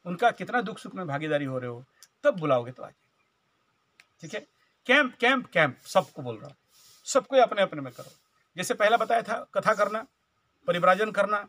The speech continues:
एक दूसरे के गांव में जाके। और <clears throat> गौ कथा एक ऐसा business है, sorry, मुझे बिजनेस कहना पड़ रहा है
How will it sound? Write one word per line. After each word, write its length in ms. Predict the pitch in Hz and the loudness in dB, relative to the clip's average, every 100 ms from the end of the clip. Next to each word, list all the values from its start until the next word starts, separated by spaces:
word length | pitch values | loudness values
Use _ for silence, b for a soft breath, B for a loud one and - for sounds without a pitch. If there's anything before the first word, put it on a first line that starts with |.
| - | -12
एक 100 | 160 | -14
दूसरे 240 | 165 175 | -10 -8
के 100 | 180 | -6
गांव 160 | 170 175 | -2 -2
में 140 | 180 | 0
जाके। 260 | 170 156 - - b b b b - | -4 -6 -8 -20 b b b b 2
और 220 | 254 - - | 4 4 -2
<clears throat> 600 | - - _ _ _ - | -10 -12 _ _ _ -4
गौ 180 | 147 240 | 2 2
कथा 320 | 226 214 226 | 0 -2 0
एक 240 | 226 220 | 0 -2
ऐसा 240 | 180 165 269 | -2 2 2
business 440 | 220 196 202 - | 2 -2 -2 2
है, 360 | 143 147 127 - - | 4 4 4 -4 -4
sorry, 300 | 180 190 170 | 0 0 -2
मुझे 300 | 156 160 165 | -6 -6 -6
बिजनेस 500 | 143 131 147 175 - | -6 -8 -6 -6 -6
कहना 260 | 151 143 | -6 -6
पड़ 140 | 131 135 | -6 -4
रहा 140 | 131 | -4
है 240 | 113 113 | -4 -10